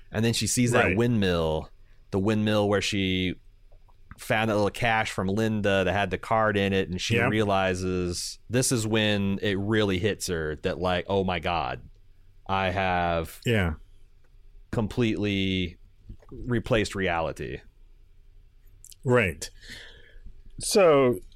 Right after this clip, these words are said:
Speaker 2: so much, here are the two things about this scene that get me. One, the utter look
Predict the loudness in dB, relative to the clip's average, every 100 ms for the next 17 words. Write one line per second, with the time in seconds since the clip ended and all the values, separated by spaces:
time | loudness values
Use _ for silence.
0 | -16 -14 -14 -14 -6 -2 0 0 0 2
1 | 4 4 0 -4 2 4 6 4 4 4
2 | 4 2 4 4 4 2 2 2 2 4
3 | 2 2 2 2 4 4 4 4 4 2
4 | -2 -12 -20 -20 -20 -20 -20 -20 -20 -10
5 | 2 2 0 -2 2 4 6 6 6 6
6 | 4